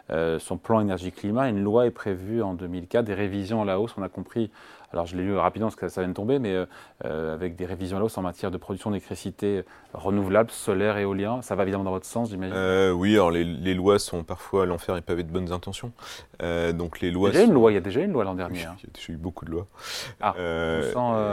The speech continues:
Speaker 2: euh,
Speaker 1: dubitatif.
Speaker 2: beaucoup de lois et beaucoup de décrets et donc beaucoup d'interprétations et, et parfois beaucoup d'attentisme parce que quand une loi sort, on attend les décrets d'application et en attendant, il se passe pas grand-chose. Mais,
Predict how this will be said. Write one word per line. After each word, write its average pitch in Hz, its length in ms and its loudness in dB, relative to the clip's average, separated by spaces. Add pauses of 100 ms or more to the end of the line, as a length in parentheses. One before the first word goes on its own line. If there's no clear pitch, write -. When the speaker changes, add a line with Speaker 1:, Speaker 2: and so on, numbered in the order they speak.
(200)
Speaker 2:
euh, 98 40 -4
Speaker 1:
dubitatif. 101 560 -6
Speaker 2:
beaucoup 80 220 -12
de - 60 -6
lois 90 180 4
et 92 60 2
beaucoup 82 280 -6
de 92 60 -4
décrets 92 600 -2
et 85 60 -2
donc 85 200 -6
beaucoup 90 280 -4
d'interprétations 92 960 -2
et, 85 380 -2
et 85 80 -4
parfois 90 300 -2
beaucoup 87 260 -4
d'attentisme 92 640 -2
parce - 200 -12
que - 100 -12
quand 85 280 -12
une 90 60 -8
loi 87 160 0
sort, 95 300 -2
on 82 100 -2
attend 78 240 -4
les 85 100 0
décrets 82 260 -4
d'application 80 720 -8
et 85 80 -4
en 76 120 -6
attendant, 85 280 -8
il 82 60 -8
se - 60 -12
passe - 160 -10
pas - 100 -6
grand-chose. 98 380 -6
Mais, 90 160 -4